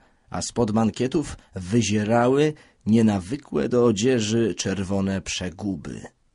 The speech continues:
Z żółtawych, wysoko na szelkach podciągniętych spodni wysuwały się nogi w niebieskich pończochach. Grube, źle oczyszczone buty podbite były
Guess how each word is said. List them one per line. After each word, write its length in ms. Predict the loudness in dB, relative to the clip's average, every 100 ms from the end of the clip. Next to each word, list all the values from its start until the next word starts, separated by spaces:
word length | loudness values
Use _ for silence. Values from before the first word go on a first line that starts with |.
| _ _
Z 140 | -12 -8
żółtawych, 920 | -6 -6 -4 -4 -2 -4 -6 -12 _
wysoko 580 | -8 -6 -4 -4 -2 -4
na 240 | -2 -4
szelkach 460 | -4 -4 -4 -6 -6
podciągniętych 1000 | -8 -10 -10 -8 -8 -4 -4 -2 -4 -8
spodni 600 | -8 -6 -2 2 2 2 -2 -20 -16
wysuwały 640 | -10 -6 -6 -6 -4 -2
się 160 | -4 -4
nogi 540 | -4 -4 -4 -6 -6
w 80 | -4
niebieskich 720 | -4 -6 -6 -8 -8 -10 -12
pończochach. 1040 | -10 -8 -8 -10 -12 -14 -18 -18 -20 -20 -20 _ _ _
Grube, 640 | -14 -8 -8 -4 -2 -2 -4 -12 _ -6
źle 300 | 0 4 4
oczyszczone 600 | 2 -2 -2 0 2 0
buty 560 | -2 -4 -4 -4 -4
podbite 600 | -2 -4 -4 -4 -6 -6 -4
były 360 | -2 -2 -4